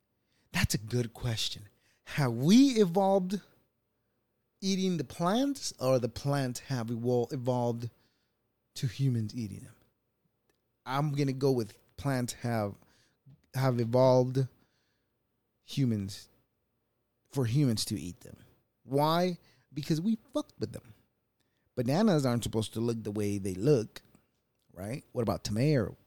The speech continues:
tomatoes? Tomatoes? <laughs> What about, um, watermelon? No, no, no, no, no, no, no, no.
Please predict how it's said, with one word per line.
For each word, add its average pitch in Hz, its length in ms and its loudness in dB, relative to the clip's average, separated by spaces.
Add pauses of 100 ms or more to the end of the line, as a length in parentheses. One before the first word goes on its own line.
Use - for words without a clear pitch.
tomatoes? 131 1040 2 (460)
Tomatoes? 87 720 -10
<laughs> - 40 -20 (840)
What 160 140 8
about, 143 360 8
um, 95 1120 -2 (600)
watermelon? 80 600 -4 (360)
No, 175 100 4
no, 190 100 4
no, 190 100 6
no, 175 100 6
no, 160 140 6
no, 151 120 4
no, 135 120 4
no. 110 220 -2